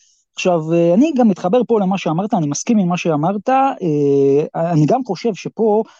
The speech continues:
אני תמיד ב-, בעונה הזאת הייתי בעד שחולון, אה, כן תשחק לאט ומבוקר ואת ה-free and D, אבל אני מסכים שמול אוסטנד צריך פה את הטוויסט, כי גם בסוף אתה פייבוריט ב-, במובן מסוים, אה, וזה לדעתי אסטרטגיה יותר נכונה.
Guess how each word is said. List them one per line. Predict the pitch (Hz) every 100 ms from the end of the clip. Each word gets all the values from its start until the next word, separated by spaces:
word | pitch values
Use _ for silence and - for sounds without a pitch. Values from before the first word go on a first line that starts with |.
| _
אני | 156 208
תמיד | 196 220 185
ב-, | 170 151
בעונה | 147 160
הזאת | 190 190 170
הייתי | 170 202 185 156
בעד | 147 175
שחולון, | 175 151 170 180
אה, | 151
כן | 170
תשחק | 170 156 156 160
לאט | 147 185 220
ומבוקר | 156 147 131 123 226 190
ואת | 147
ה-free | 151 - 165 156
and | 175
D, | 240
אבל | 165 143 _ _ _
אני | 151
מסכים | 151 - 294
שמול | 254 214 240
אוסטנד | - 214 214
צריך | 165 180 -
פה | -
את | 139
הטוויסט, | - 156 214 -
כי | - 156
גם | 214 247 - _ 185 190
בסוף | 180 339 269
אתה | 247
פייבוריט | - 185 147 185 285 -
ב-, | 151
במובן | 151 151 139 143 190
מסוים, | 139 - 135 147 269 - _ _ _ _ -
אה, | 135 131 131 131
וזה | 123 120 175 214 208 190 170
לדעתי | 156 147 233
אסטרטגיה | 214 170 185 196
יותר | 156 190
נכונה. | 180 - 156